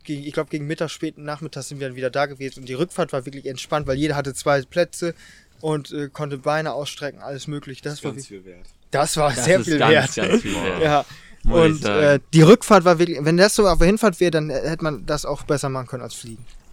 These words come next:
Speaker 1: Das war, das war kein Problem.
Speaker 3: Ach, papalapap.
Speaker 1: Rückfahrt war echt kein Problem. Hätte ich noch dre-, noch
Speaker 3: Am
Speaker 1: eine
Speaker 3: Ende, am
Speaker 1: Stunde.
Speaker 3: Ende, du sparst zwar ein bisschen Geld, aber, äh,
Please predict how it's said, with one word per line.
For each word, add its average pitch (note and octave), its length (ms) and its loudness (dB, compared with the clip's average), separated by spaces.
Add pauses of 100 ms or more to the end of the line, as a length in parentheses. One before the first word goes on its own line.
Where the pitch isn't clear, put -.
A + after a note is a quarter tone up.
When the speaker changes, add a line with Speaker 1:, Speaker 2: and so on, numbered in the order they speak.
(140)
Speaker 1:
Das B2 140 -10
war, C3+ 180 -4
das - 260 -4
war C#3+ 100 -4
kein C#3 180 -4
Problem. A#2 420 -14 (320)
Speaker 3:
Ach, - 200 -20
papalapap. G2+ 640 -10 (480)
Speaker 1:
Rückfahrt E3 380 -6
war D3 180 -4
echt - 180 -12
kein C3 180 -8
Problem. B2 280 -10
Hätte C3 160 -10
ich C#3 60 -10
noch C3 120 -10
dre-, C3+ 180 -12
noch D3 100 -10
Speaker 3:
Am C#3+ 60 -4
Speaker 1:
eine C3+ 100 -2
Speaker 3:
Ende, D3 140 0
am A#2 120 2
Speaker 1:
Stunde. - 60 -2
Speaker 3:
Ende, D3 160 -2
du B2+ 120 -6
sparst C3+ 340 -2
zwar B2+ 120 -6
ein - 40 -10
bisschen A#2+ 280 -12
Geld, C3 320 -6 (400)
aber, G#2+ 960 0
äh, - 40 -20